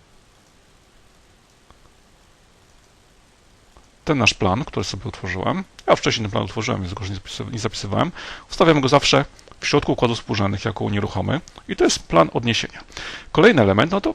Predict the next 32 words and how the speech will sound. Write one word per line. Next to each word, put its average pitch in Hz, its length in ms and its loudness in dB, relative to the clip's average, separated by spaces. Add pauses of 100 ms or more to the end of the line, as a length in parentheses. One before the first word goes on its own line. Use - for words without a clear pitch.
(120)
możecie 196 280 0
w - 60 -14
tym 139 100 0
momencie 151 220 0
te - 100 -14
podzielone 135 440 0
twoje, 123 240 0
wasze 110 200 0
duże 131 200 -2
zespoły, 101 420 -2
które - 180 -10
macie, 92 300 -6 (140)
podzielone 117 300 0
na 113 80 2
sekcje, - 380 -2 (360)
umieszczać 151 500 2 (180)
w, 104 840 0
na 98 140 -2
tym 123 180 0
layoutie. 123 380 2 (380)
Więc 196 140 -2
spróbujmy 123 360 -2
w - 140 -10
opcję 101 300 -4
wstawienia. 147 580 -2 (260)
Chcielibyśmy 113 500 -4
w - 60 -10
tym 107 120 -4
momencie, 101 500 -2
e, 98 140 -6
wstawić, 101 640 -2
em, 95 560 -8